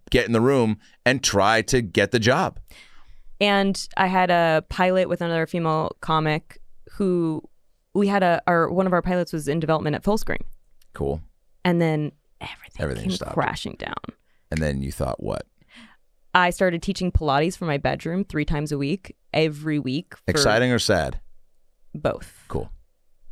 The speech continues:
Speaker 2: I've never been hotter, but no one to see my naked body, so it didn't really matter. Anyway, and, uh,
Speaker 1: Didn't
Speaker 2: haven't
Speaker 1: do
Speaker 2: worked
Speaker 1: the
Speaker 2: out in four months.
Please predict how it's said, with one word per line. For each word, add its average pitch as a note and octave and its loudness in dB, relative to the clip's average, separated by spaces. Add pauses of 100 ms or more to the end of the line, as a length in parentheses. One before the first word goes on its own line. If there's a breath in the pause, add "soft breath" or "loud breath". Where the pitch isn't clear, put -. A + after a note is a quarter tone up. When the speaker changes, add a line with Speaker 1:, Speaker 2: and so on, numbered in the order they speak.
(140)
Speaker 2:
I've F3 2
never F3 4
been D#3+ 0
hotter, D3+ 2
but F#3 4
no G#3+ 4
one G#3+ 2
to G#3 -2
see G#3+ -2
my G#3 2
naked G3+ 0
body, F#3+ 2
so E3 -2
it D#3+ -2
didn't D#3 -2
really D3 -4
matter. E3 -4 (1300)
Anyway, C3+ -2
and, F#3 2
uh, E3+ 4
Speaker 1:
Didn't D#3+ 0
Speaker 2:
haven't G3+ 2
Speaker 1:
do G3+ 4
Speaker 2:
worked E3 4
Speaker 1:
the D#3+ 2
Speaker 2:
out D#3 0
in - -4
four D#3 0
months. C3 -6